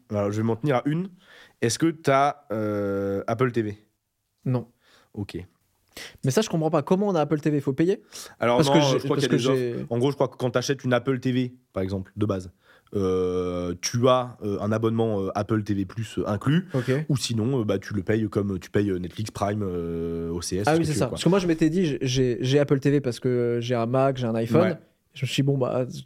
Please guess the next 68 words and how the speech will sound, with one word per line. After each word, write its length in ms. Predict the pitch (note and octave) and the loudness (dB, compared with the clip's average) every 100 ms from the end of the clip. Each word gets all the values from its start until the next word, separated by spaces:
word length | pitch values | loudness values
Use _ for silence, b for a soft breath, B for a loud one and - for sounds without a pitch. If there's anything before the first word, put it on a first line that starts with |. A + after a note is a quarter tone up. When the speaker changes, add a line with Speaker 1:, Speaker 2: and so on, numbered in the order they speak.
| C3+ | -2
Speaker 2:
dev-, 100 | B2+ | 0
je 80 | C3 | 2
devrais 160 | C3+ C3+ | 4 6
avoir 140 | C3 | 4
Apple 180 | B2 C3 | 2 2
T 120 | D#3 | 2
V, 100 | D#3+ | 2
quoi. 80 | C3 | 0
Speaker 1:
Je, 60 | - D3 | -4 -2
je 80 | |
crois 160 | - E3 | 2 2
que 80 | D3 | 2
quand 140 | B2+ | -2
t'achètes 260 | B2 C3 C#3 | 0 -2 0
un 120 | A#2 | -2
produit 360 | - C3 B2+ C#3 | 0 -2 0 0
Apple, 380 | A2 A#2+ C3 C#3+ _ _ _ _ | 2 0 -2 -6 _ _ _ _
alors 160 | F#2+ G2+ | -6 -4
je 80 | - | -4
sais 80 | G#2+ | -6
plus 180 | B2 | -4
exactement 320 | A#2 A2+ A#2 A2+ | -2 -2 -2 -2
lesquels, 320 | A2+ B2+ B2 | 0 0 0
mais 120 | A2+ | -2
ils 80 | G2+ | -4
te 100 | G#2 | -6
filent 280 | - C3 A#2+ | -4 -4 -2
des 100 | A2 | -2
fois, 200 | B2 A#2 | -2 -2
tu 80 | A2+ | -2
sais, 60 | |
ça 140 | G#2 A#2 | -2 -2
en 80 | |
mode, 220 | G#2+ A2 G#2 | 0 -2 -2
euh, 140 | G2 | -4
tiens, 280 | - G#2+ G2+ | -2 -4 -2
euh, 60 | |
graille 240 | F#2+ G#2 A2+ | -2 -2 -2
ça 100 | A2+ | -4
sur 120 | G#2+ | -6
le 40 | |
côté 260 | G2 G2 A2+ | -4 -2 -2
en 60 | G#2 | 0
Speaker 2:
Ok. 120 | C3 | 0
Speaker 1:
plus. 200 | B2+ - B B B - | -2 -8 B B B -6
Mais, 320 | G2+ G#2+ G#2 | -4 -2 -2
euh, 560 | G2 F#2+ F#2+ F#2+ F#2+ F#2+ | -2 -2 -2 -2 -4 -4
mais 100 | G2+ | -4
sinon, 200 | - B2+ | -2 -4
tu 100 | B2 | -2
peux 80 | A2+ | -2
l'acheter, 320 | G#2 - B2 | -2 0 0
euh, 320 | A2 F#2+ F#2 | 0 -2 -6
si 100 | F2+ | -6
t'as 80 | - | -6
pas 60 | F2+ | -8
de 40 | F#2 | -6
produit 200 | F#2 F2+ | -6 -6
Apple, 180 | F#2 G2 | -6 -8
voilà. 160 | E2 | -4
Speaker 2:
Ok. 160 | B2+ A#2 A#2 - | -4 -4 -8 -4
Speaker 1:
Et 60 | A2 | -2
donc, 140 | A#2 | 2
la, 120 | A#2+ | 0
la, 160 | A#2 A#2 | 0 -2
la 180 | A2+ A#2+ | 0 -2
série 320 | - C#3+ D#3 | 0 -2 0
d'appels, 420 | C#3 B2 C3+ A#2 | -2 0 -2 -2